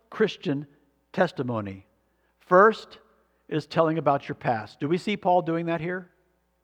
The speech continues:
He says, "This is who I was." It's telling who you were before being saved by faith in Jesus Christ. And we saw that in chapter twenty-six, verses four through eleven. And then it's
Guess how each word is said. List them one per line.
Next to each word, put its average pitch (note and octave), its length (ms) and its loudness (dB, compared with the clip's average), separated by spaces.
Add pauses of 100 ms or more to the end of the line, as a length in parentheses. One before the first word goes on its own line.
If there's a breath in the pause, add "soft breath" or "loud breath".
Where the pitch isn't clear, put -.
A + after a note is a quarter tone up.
(720)
He D3+ 60 -6
says, C#3 200 0
"This A#3+ 240 4
is A3+ 120 -10
who A3+ 160 0
I F3 120 2
was." B2 640 -8 (1600)
It's C#3+ 140 -8
telling G#3 240 6
who A3+ 140 4
you A#3 160 2
were A3+ 180 8
before F#3+ 320 4
being F3 200 2
saved F3 380 2
by D3+ 160 6
faith D#3+ 400 2
in C3+ 100 -2
Jesus C#3+ 380 -4
Christ. D#3+ 380 6
And D3+ 60 -2
we D#3 80 0
saw G#3+ 280 8
that D#3 180 8 (180 loud breath)
in D3 120 0
chapter E3 360 6
twenty-six, F3+ 580 0
verses D3 400 -8 (160)
four D3+ 200 2
through C#3 220 -4
eleven. B2 460 -2 (2250)
And D#3+ 140 2
then A3 120 8
it's - 240 0